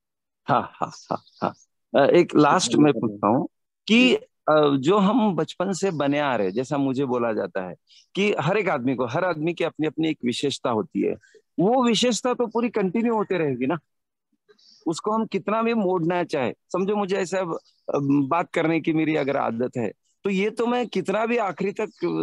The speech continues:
Speaker 1: जाऊंगा तो भी वो तो मैं करता ही रहूंगा ना।
Speaker 2: कोई जरूरी नहीं है, ये जो बात करने की आदत है उसके पीछे कुछ विचार चल रहा है, उस विचार के पीछे कुछ भाव बना हुआ है।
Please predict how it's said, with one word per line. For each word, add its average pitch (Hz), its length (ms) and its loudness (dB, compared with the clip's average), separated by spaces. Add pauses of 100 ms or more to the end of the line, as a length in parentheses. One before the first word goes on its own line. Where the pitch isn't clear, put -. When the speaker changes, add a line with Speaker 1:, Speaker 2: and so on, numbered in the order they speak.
(120)
Speaker 1:
जाऊंगा 170 320 0
तो 190 160 -4
भी 190 100 -2
वो 208 120 0
तो 214 120 -4
मैं 202 140 -2
करता 170 280 -4
ही 175 60 0
रहूंगा 123 300 -2
ना। 135 100 -6 (1500)
Speaker 2:
कोई 156 100 0
जरूरी 175 300 4
नहीं 202 200 6
है, 208 220 4 (460)
ये 131 80 -2
जो 139 120 0
बात 123 340 0
करने 170 200 0
की 170 120 -6
आदत 156 320 0
है 175 80 -2
उसके 165 240 -6
पीछे 165 220 -8
कुछ 170 140 -4
विचार 135 380 -4
चल 110 220 -6
रहा 98 100 -4
है, 98 60 -4
उस - 140 -18
विचार 139 300 0
के 160 120 -8
पीछे 160 200 -8
कुछ 170 160 -4
भाव 123 320 0
बना 107 160 -2
हुआ 95 220 -6
है। 82 60 -10